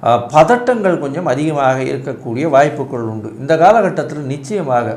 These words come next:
உங்களுடைய பேச்சுல ரொம்ப கவனமா இருங்க. ரெண்டாம் இடத்துல வந்து செவ்வாய் இருக்கிறதுனால, நிச்சயமாக பேச்சுல கொஞ்சம்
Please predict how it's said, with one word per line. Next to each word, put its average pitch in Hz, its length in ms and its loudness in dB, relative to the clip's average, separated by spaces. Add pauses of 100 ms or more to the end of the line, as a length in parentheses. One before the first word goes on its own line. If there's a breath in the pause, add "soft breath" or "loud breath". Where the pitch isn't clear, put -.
உங்களுடைய 135 480 -2
பேச்சுல 165 600 0
ரொம்ப 170 340 0
கவனமா 135 480 2
இருங்க. 123 260 -4 (420 loud breath)
ரெண்டாம் 180 380 4
இடத்துல 160 360 2
வந்து 156 180 -2
செவ்வாய் 156 460 4
இருக்கிறதுனால, 139 500 -2
நிச்சயமாக 139 720 -2 (120)
பேச்சுல 156 500 -4
கொஞ்சம் 139 400 -8